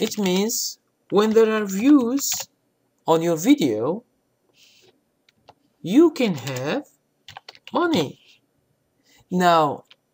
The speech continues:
you only make, you only make for each time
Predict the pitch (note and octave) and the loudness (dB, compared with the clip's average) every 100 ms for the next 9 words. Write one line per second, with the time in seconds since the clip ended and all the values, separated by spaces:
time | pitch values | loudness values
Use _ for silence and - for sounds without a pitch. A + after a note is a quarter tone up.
0 | _ _ _ _ _ - F#3+ B3+ B3+ D4 | _ _ _ _ _ -2 -2 2 4 4
1 | C4 A3+ G#3+ A#3 C4 - - _ _ _ | 2 0 2 0 0 -10 -20 _ _ _
2 | _ _ _ _ F3+ - G#3 G#3+ F#3+ F3 | _ _ _ _ -4 -2 -2 -2 -2 -2
3 | F#3 A3 A3 - _ _ - - - - | -2 -4 -6 -20 _ _ -20 -20 -20 -20
4 | - - - - _ - D#3+ - C4 C4 | -20 -20 -20 -20 _ -6 -6 -2 -2 -2
5 | - D3 A#2+ A#2 | -2 -4 -4 -10